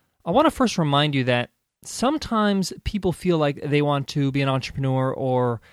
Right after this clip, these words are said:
start their own business because they just can't stand their job. Remember, "I hate my job" doesn't always equal "I should be an entrepreneur."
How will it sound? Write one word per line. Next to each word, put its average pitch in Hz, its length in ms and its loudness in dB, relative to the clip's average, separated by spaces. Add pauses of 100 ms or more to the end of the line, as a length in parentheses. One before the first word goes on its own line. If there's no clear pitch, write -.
(140)
start 208 280 2
their 196 80 4
own 156 120 4
business 147 480 0 (140)
because 147 380 -2
they 147 80 0
just 143 240 -4
can't 139 220 -2
stand 131 260 -4
their 120 100 -2
job. 110 400 -4 (400)
Remember, 170 460 4 (100)
"I 202 200 4
hate 202 200 2
my 196 160 0
job" 165 380 2 (100)
doesn't 233 320 2
always 196 320 2
equal 151 520 0 (260)
"I 165 220 4
should 151 240 -4
be 147 120 2
an 139 80 0
entrepreneur." 120 600 -4